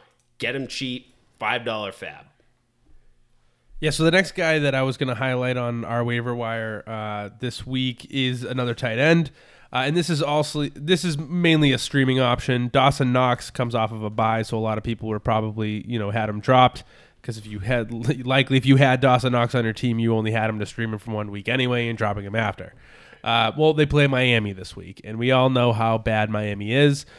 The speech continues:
Speaker 2: so you wanna exploit that matchup as much as you can. Uh, so I, I feel pretty confident in saying that, you know,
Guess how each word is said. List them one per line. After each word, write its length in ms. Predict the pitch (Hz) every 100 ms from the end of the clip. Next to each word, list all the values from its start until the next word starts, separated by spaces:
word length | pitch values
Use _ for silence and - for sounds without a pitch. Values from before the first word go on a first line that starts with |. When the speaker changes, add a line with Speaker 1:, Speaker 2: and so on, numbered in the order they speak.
| - -
Speaker 2:
so 160 | -
you 100 | 131
wanna 140 | 127 117
exploit 480 | - - 151 151
that 180 | 143 139
matchup 380 | 139 131 123 123
as 120 | 110
much 180 | 127 117
as 100 | 110
you 80 | 117
can. 440 | - 143 147 156 147 - - - -
Uh, 460 | 127 127 117 110
so 180 | 101 147
I, 180 | 139 127
I 20 |
feel 540 | - 165 151 147 143 - -
pretty 180 | 160 143
confident 400 | 151 143 139 131
in 40 |
saying 440 | 123 151 139 135 131
that, 260 | 123 117
you 160 | - 143
know, 240 | 120 117